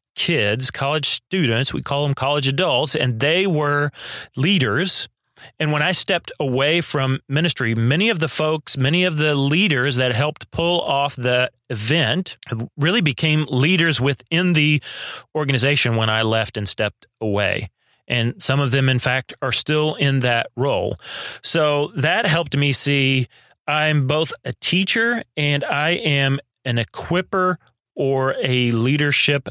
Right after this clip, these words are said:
developer. It's one thing to just teach content. It's another thing to talk about leadership. It's another thing to equip, raise up, and leave behind leaders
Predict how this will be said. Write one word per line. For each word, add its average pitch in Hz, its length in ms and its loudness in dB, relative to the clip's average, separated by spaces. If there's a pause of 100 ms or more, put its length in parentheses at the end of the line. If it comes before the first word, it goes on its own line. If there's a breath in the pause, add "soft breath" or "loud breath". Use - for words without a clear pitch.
(120)
developer. 117 840 0 (880)
It's 139 180 -2
one 180 200 2
thing 190 220 2
to 156 140 -2
just 143 220 0
teach - 280 -2
content. 107 640 -2 (380 loud breath)
It's 135 140 -4
another 160 380 2
thing 151 520 0
to 131 380 2
talk 151 340 -4
about 135 280 0
leadership. 120 640 0
It's 147 160 -2
another 160 400 2
thing 139 320 0
to 120 280 0 (320 loud breath)
equip, 170 580 -2
raise 143 520 0
up, 151 220 0
and 127 200 0
leave 139 340 2
behind 131 760 0 (640 loud breath)
leaders 127 600 2